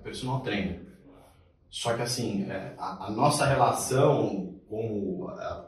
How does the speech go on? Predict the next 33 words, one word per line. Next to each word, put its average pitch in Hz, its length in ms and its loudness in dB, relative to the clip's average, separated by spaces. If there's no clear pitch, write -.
atleta, 123 580 2
como 98 480 -6
amigo, 104 600 -2
como 110 260 -10
sei, 110 180 -6
ela 120 380 -2
evoluiu 113 440 -2
tanto 131 380 0
de 107 100 -8
um 107 200 -8
jeito 107 260 -4
que - 80 -12
a 98 80 -8
gente - 260 -14
se - 160 -10
conhece 104 440 -6
tão 104 160 -10
bem, 120 420 0
que - 80 -4
eu 117 60 0
consigo 143 320 2
falar 143 200 6
pra 120 120 0
ele - 80 -4
também, - 160 -8
"Cara, - 180 0
você - 120 -8
precisa - 180 -20
fazer - 120 -12
um - 120 -4
curso - 500 -8
de 101 60 -16
especialização 98 960 -10